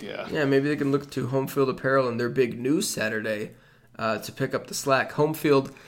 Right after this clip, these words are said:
Speaker 2: makes incredibly comfortable, officially licensed collegiate apparel. They've got awesome stuff, absolutely awesome stuff. It's, like, vintage logos from old programs, yearbooks,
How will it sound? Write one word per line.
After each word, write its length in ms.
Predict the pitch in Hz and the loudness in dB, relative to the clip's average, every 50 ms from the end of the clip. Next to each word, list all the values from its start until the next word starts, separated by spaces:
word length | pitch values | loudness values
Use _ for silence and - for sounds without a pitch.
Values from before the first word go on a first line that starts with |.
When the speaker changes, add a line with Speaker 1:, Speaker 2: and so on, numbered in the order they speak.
| - - - | -20 -14 -4
Speaker 2:
makes 280 | - 135 135 135 - | 0 0 0 0 0
incredibly 580 | - 139 135 131 - - 147 147 143 143 147 143 | -4 -4 -4 -4 2 4 6 6 6 4 2 0
comfortable, 460 | 139 - 131 131 135 - - 135 135 | 0 0 0 0 0 -2 0 2 2
officially 400 | 127 127 - 143 135 - 139 131 | 2 2 0 0 2 2 2 2
licensed 400 | 127 123 123 123 - 120 117 - | 2 2 0 0 -2 -6 -6 -6
collegiate 320 | - - 123 120 110 110 120 | -4 -2 -2 -2 -2 -4 -8
apparel. 440 | - - - 170 175 170 170 165 - - - - - - _ _ _ _ | -6 0 2 4 6 6 4 2 -2 -10 -18 -20 -20 -20 _ _ _ _
They've 200 | 123 123 123 - | -2 -2 -2 0
got 300 | - 127 127 123 - - - - - - _ _ _ - - _ _ _ | 2 2 2 2 0 -2 -10 -20 -20 -20 _ _ _ -20 -20 _ _ _
awesome 400 | 123 143 143 139 - - 120 110 | 2 4 4 4 2 -2 -4 -6
stuff, 420 | 113 - - - - - - - - _ _ _ | -8 -8 -8 -10 -10 -10 -14 -20 -20 _ _ _
absolutely 520 | 113 135 175 170 - - 147 143 139 127 | 2 2 2 2 -2 0 4 6 6 4
awesome 420 | - 113 127 131 127 - - 127 - | 6 4 4 4 4 2 -2 -6 -8
stuff. 360 | - - 131 120 120 107 - | -6 -2 0 0 0 0 -4
It's, 220 | 110 - - - - | -8 -10 -10 -12 -12
like, 180 | - - - | -12 -12 -12
vintage 580 | - - 170 147 147 147 143 143 147 143 - 131 | -12 -8 2 4 4 4 4 4 2 2 2 0
logos 600 | 123 127 127 127 127 123 123 127 127 127 - - | 0 2 2 2 2 2 2 2 2 0 0 -4
from 200 | - 117 110 110 | -6 -6 -6 -6
old 220 | 110 107 110 - - | -6 -8 -10 -12 -6
programs, 560 | - 160 165 160 147 151 151 143 139 139 - | 0 4 4 4 6 6 4 2 2 0 0
yearbooks, 540 | 135 147 147 139 139 139 139 135 - - | 2 2 2 4 4 2 2 2 -2 -10